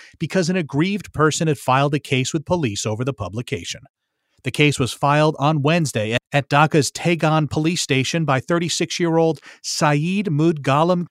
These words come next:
Kerbria, the serving general secretary of Jubo League's Dhaka City North Ward eleven unit, who was also formerly served as part of the Central Committee of Bangladesh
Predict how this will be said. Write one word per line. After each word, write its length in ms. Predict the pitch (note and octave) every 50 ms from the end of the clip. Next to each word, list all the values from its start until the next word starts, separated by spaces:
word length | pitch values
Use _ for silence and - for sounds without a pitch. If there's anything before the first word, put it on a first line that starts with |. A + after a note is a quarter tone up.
| _ -
Kerbria, 580 | - E3+ D#3+ C#3 D#3 F3+ G#3 F#3+ B2+ F2+ - - _ _ _ _ _ _ _ _ _ _ -
the 80 | B2+
serving 480 | - - - F#3 F#3 E3 E3+ D#3 C#3+ C3
general 360 | A2 - D3 D#3+ E3+ E3+ D3+ C3+
secretary 640 | - - F3+ F3 - D#3 - - D3+ D#3 D#3 D#3
of 100 | D3 C3
Jubo 420 | A#2 G#2 G#2+ D3+ F#3+ E3+ E3+ D#3+ D3+
League's 360 | C#3+ D3 D#3 D3 C#3 B2+ -
Dhaka 420 | - G#2 C3+ C3+ D#3+ - F#3+ D#3
City 300 | - - E3 D3 D3+ D3
North 360 | C3 A#2+ B2+ D3 E3+ D#3 - D3+
Ward 340 | C3 C3+ D3 D3+ D3+ D3 -
eleven 460 | C3+ C3+ C3 C3+ D3+ E3+ F3+ D#3+ D3+
unit, 340 | D#3 F3+ F#3+ D3+ G2 - - _ _ _ _ _ _ _ _ -
who 80 | - F3
was 140 | F3+ E3 E3+
also 320 | E3+ F#3 G3 - G3+ E3+
formerly 420 | - - E3+ F3+ F#3+ F#3+ F3+ D#3 C3
served 340 | - - D3 C3+ C#3 C#3
as 120 | D#3+ D3+ -
part 200 | - C3 B2 B2
of 80 | B2+
the 80 | C#3 C#3+
Central 320 | - C#3 B2+ A#2 - D3
Committee 380 | - - D3 B2+ A#2 A2 A#2 B2
of 140 | C3 A#2 -
Bangladesh 800 | A#2+ A#2 B2 B2+ C3 C#3 A2+ A2+ G#2+ G2+ G#2+ - - - -